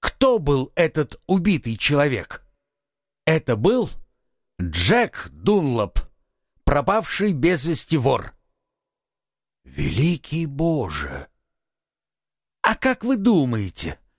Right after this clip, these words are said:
кто такой этот кривляющийся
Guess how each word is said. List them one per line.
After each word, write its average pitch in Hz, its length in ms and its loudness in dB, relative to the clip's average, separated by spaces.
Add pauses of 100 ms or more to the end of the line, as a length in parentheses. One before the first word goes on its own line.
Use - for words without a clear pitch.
(340)
кто 254 400 0
такой 208 580 0 (180)
этот 208 360 0
кривляющийся 196 1200 0